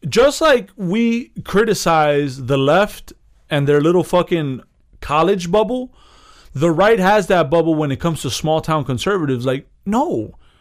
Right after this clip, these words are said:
please, by all means, come live with me for, for a year in the mean streets of Chicago so you can see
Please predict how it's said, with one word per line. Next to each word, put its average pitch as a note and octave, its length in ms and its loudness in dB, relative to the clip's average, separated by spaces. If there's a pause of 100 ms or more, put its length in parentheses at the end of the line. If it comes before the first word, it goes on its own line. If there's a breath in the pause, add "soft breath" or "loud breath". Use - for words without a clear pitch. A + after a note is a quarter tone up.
(680 soft breath)
please, A#3+ 640 0 (280)
by B3 120 2
all C#4+ 160 4
means, G#3 520 0
come B3+ 200 2
live B3+ 180 2
with F#3+ 220 0
me E3 140 -2
for, D#3+ 320 2
for D#3+ 200 0
a D3+ 40 0
year D3 520 0 (180)
in D#3+ 120 0
the D#3+ 80 2
mean G3 200 2
streets G3 260 -2
of E3 100 0
Chicago D#3 580 0 (240 soft breath)
so - 160 -2
you F3+ 200 0
can G3+ 180 0
see G#3 480 0